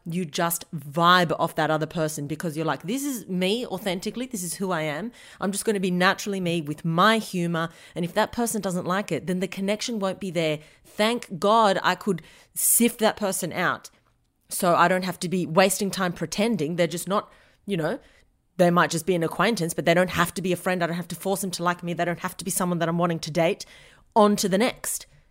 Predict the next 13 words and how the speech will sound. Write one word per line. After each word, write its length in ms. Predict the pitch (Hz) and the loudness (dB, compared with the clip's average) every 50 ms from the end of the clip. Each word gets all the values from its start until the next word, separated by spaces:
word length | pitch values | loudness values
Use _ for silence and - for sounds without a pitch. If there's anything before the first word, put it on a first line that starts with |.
| _ - | _ -8
okay? 360 | 185 185 185 196 202 269 277 - - - - - - | -6 -4 -2 -2 -2 -2 -6 -10 -20 -20 -20 -14 -6
And 120 | - 190 175 | -4 -2 -2
because 460 | 196 180 - - 160 180 254 285 262 | -2 -4 -6 -6 -2 2 2 2 2
you've 140 | 262 240 214 | 2 0 0
got 140 | 254 - | -2 -2
that 120 | - 185 196 | 0 0 0
energy, 460 | 254 285 311 269 165 160 170 165 - - - _ - | 0 -2 -2 -4 -4 -6 -8 -8 -10 -12 -20 _ -8
you 220 | 170 170 190 208 | -4 -2 -2 0
then 180 | 185 208 202 202 | 0 0 0 -2
start 300 | - - 190 175 - - | -4 -4 -4 -4 -4 -4
to 100 | - 196 | -8 -8
create 420 | - - 170 175 175 165 156 - | -8 -8 -4 -2 0 0 -2 -2
some 200 | - 180 165 156 | -4 -6 -6 -6